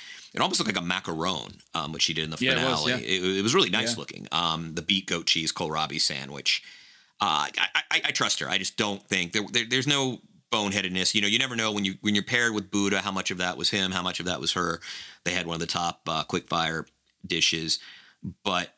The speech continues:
Speaker 1: um, I, I, I think she's got some seriously decent fundamentals, and, you know, I'm pretty pleased to get her down here.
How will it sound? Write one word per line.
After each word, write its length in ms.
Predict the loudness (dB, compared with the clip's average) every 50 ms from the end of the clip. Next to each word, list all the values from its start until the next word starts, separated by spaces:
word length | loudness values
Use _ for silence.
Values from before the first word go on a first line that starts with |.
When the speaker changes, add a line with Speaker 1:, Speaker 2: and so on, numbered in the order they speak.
| _ _ _ _
Speaker 1:
um, 440 | 2 4 4 4 2 0 -2 -6 -8 -12 _ _ _ _ _ _ _ -2
I, 80 | -2 0 -2
I, 100 | -2 -2 -2
I 80 | -2
think 160 | 0 -2 -2
she's 180 | 0 0 0 0
got 160 | 0 0 0
some 120 | 0 0 2
seriously 720 | 2 2 2 0 -2 -2 0 0 0 0 -2 -4 -6 -10 _
decent 340 | -4 0 0 0 0 0 -2
fundamentals, 680 | -2 -2 -4 -4 -6 -6 -6 -4 -4 -6 -4 -4 -2 -2
and, 280 | -2 -4 -6 -8 -8 -2
you 80 | 0 0
know, 60 | 0
I'm 60 | 0
pretty 160 | -2 -4 -8
pleased 360 | -6 -6 -6 -6 -4 -4 -4
to 60 | -4 -4
get 180 | -6 -6 -6
her 320 | -4 -6 -6 -6 -8 -10 -16 _ _ -16 -8
down 220 | -6 -4 -4 -4
here. 260 | -6 -8 -10 -12 -12